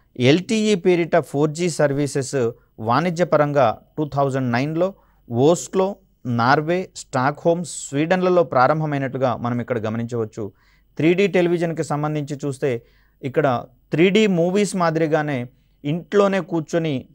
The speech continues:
టెలివిజన్ని మనం త్రీ డీ టెలివిజన్గా మార్చుకొని కార్యక్రమాలను త్రీ డైమెన్షన్‌లో అంటే త్రిమితీయంగా అంటాం దీన్ని మనము, త్రిమితీయంగా చూడగలిగేటటువంటి వీలు మనకు రావడం జరిగింది. ఇక్కడ ఫోర్ జీకి సంబంధించి చూస్తే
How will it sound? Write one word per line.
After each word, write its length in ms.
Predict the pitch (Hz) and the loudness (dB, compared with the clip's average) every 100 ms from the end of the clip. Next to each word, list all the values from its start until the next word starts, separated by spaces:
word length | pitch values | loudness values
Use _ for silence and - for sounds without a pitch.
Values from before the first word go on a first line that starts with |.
| - | -2
టెలివిజన్ని 520 | 139 170 180 170 165 | 0 0 0 0 -2
మనం 240 | 151 139 | -2 -4
త్రీ 240 | 123 135 160 | -4 -2 0
డీ 120 | 185 | 0
టెలివిజన్గా 800 | 170 165 156 147 147 143 135 113 | -2 -2 0 -2 -2 0 0 0
మార్చుకొని 760 | 117 117 143 151 156 156 147 117 - | -4 -2 -2 -4 -4 -2 -2 -4 -4
కార్యక్రమాలను 760 | 123 139 147 143 139 135 113 - _ _ _ | -4 -2 -2 -2 -2 -2 -6 -10 _ _ _
త్రీ 260 | - 175 214 | -2 2 2
డైమెన్షన్‌లో 680 | 185 160 151 131 135 127 117 | 4 2 0 -2 -2 2 0
అంటే 220 | 139 151 | 2 0
త్రిమితీయంగా 920 | 127 147 170 190 185 185 170 143 143 | 0 -2 -2 -2 -2 0 0 0 0
అంటాం 400 | 151 113 110 104 | 0 -2 -4 -4
దీన్ని 180 | 101 98 | -4 -4
మనము, 280 | 101 98 92 _ _ _ _ | -6 -8 -12 _ _ _ _
త్రిమితీయంగా 640 | 147 170 185 190 185 170 147 | -4 -4 -2 0 0 0 -2
చూడగలిగేటటువంటి 800 | 147 139 139 131 123 123 120 113 | 0 2 2 0 -2 -6 -4 -6
వీలు 260 | 107 135 151 | -4 -4 -2
మనకు 460 | 127 120 117 101 - _ _ _ _ - | -4 -6 -6 -6 -10 _ _ _ _ -8
రావడం 500 | 104 107 107 139 233 107 | -2 0 0 -2 -6 -8
జరిగింది. 480 | 104 92 90 87 - _ _ _ _ _ _ 156 | -8 -6 -10 -12 -16 _ _ _ _ _ _ -6
ఇక్కడ 360 | 160 180 160 - - | -2 -2 -2 -6 0
ఫోర్ 180 | 196 190 | 0 2
జీకి 280 | 247 247 | 0 -2
సంబంధించి 560 | 220 220 208 208 190 196 196 | 0 0 0 0 -4 -6 -6
చూస్తే 320 | 185 - | -6 -6